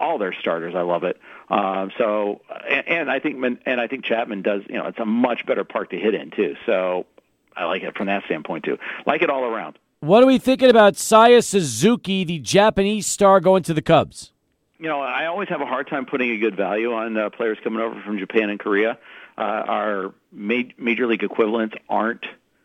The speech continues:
Speaker 1: dialed in completely, uh, but at the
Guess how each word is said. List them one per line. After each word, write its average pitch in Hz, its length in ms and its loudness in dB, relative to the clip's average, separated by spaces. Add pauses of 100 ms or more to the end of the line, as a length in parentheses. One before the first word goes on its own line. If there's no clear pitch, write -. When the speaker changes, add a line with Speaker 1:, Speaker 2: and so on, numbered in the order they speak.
(600)
Speaker 1:
dialed 110 300 0
in 107 200 -4
completely, 117 720 0 (140)
uh, 95 300 0
but 110 140 -2
at 104 40 -6
the 104 80 -18